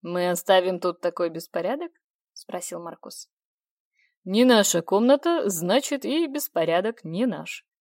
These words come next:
пожал плечами Вильям и вышел за парнишкой следом. Артефактолог спорить не стал, просто осмотрел разорённую поисками комнату и пошёл закрывать окно.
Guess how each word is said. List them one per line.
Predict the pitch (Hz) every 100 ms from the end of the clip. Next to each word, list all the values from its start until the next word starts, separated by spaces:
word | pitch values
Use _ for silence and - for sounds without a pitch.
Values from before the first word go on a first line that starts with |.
| _
пожал | - 165 175 294
плечами | 294 247 - 220 196 175
Вильям | 170 220 285 240 233
и | - 208
вышел | 254 311 294
за | 240 220
парнишкой | 185 175 170 170 - 175
следом. | - 160 143 254 _ _ _ _ _ _ _ _ _ _ _ _ _ _ _ _ -
Артефактолог | 214 208 233 240 247 381 370 370
спорить | - 277 277 269
не | 269
стал, | - - 175 180 _ _
просто | - 330 330 285
осмотрел | 254 254 254 247 233 175
разорённую | 175 175 175 175 170 170
поисками | 180 170 - 170 170
комнату | - 269 320 262 -
и | 277 330
пошёл | 294 240 247 247
закрывать | 214 - 175 165 -
окно. | 170 - - -